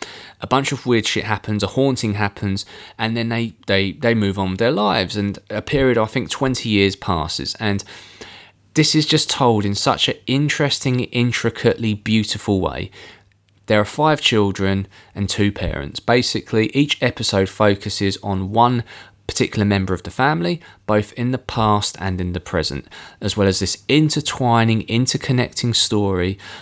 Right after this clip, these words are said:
where you learn a little bit more each episode, and all of a sudden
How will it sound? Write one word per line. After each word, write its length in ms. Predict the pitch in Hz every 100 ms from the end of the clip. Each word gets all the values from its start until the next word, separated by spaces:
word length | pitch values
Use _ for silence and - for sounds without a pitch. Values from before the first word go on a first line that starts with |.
| -
where 120 | 107
you 180 | 101 107
learn 260 | 107 107 104
a 60 |
little 300 | 107 139 196
bit 220 | 202 196
more 400 | 147 135 120 120 - - _
each 380 | - 120 - -
episode, 580 | 110 - 95 92 92 92 -
and 180 | 104 98
all 220 | 131 131
of 80 | 123
a 40 |
sudden 560 | - 110 104 101 98